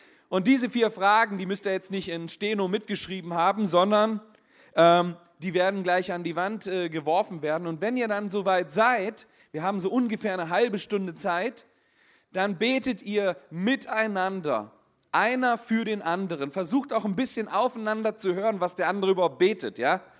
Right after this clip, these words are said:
Das, äh, das vergessen wir manchmal, jeder betet so für sich. Hört doch aufeinander und bezieht euch vielleicht ein bisschen aufeinander. Ihr werdet merken, das wird die ganze Sache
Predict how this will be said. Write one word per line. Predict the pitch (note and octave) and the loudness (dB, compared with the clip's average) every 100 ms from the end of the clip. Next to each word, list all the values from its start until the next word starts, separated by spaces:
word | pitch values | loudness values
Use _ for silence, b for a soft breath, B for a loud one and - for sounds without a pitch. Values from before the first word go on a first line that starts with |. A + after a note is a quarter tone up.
| b b b _ | b b b _
Das, | D#3 D3 | -8 -2
äh, | D#3 D3 D3 | 2 2 0
das | D3 D#3 | -4 -6
vergessen | E3 E3 F#3 G3 | -4 -4 -4 -4
wir | E3+ | -2
manchmal, | D3+ D3 E3+ F3 F3 | -2 -2 -4 -6 -4
jeder | D#3+ F3+ | -2 -2
betet | D#3 E3 E3+ D3+ | 0 -2 -4 -8
so | F3 | -8
für | E3 | -8
sich. | D#3 G3 - b b b _ - | -8 -8 -10 b b b _ 2
Hört | G#3+ B3+ A#3+ | 4 4 2
doch | G#3 | 0
aufeinander | F#3 G#3+ G#3 F#3+ F#3+ G#3 G#3+ G#3+ b b - | 2 2 2 -6 -6 -2 -2 -2 b b -8
und | F3 D#3 | -8 -6
bezieht | F#3+ - C4 C4+ | -8 0 2 2
euch | G3 G3 F3+ - | 2 2 0 -6
vielleicht | E3+ E3 E3+ - | -2 -2 -2 -6
ein | E3+ | -6
bisschen | F3+ - D#3+ | -6 -6 -4
aufeinander. | C#3+ D3 D3 C3 A#2 A#2 | -2 -2 -4 -8 -6 -4
Ihr | A2+ C3+ | -4 -2
werdet | F3 E3 | -2 -4
merken, | D#3+ F3 G3+ F#3 | -4 -2 -2 -6
das | D#3+ D3 | -10 -8
wird | E3+ E3+ | -10 -6
die | |
ganze | D3+ E3 E3 | -4 -4 -4
Sache | D3 D#3 E3 | -4 -2 -2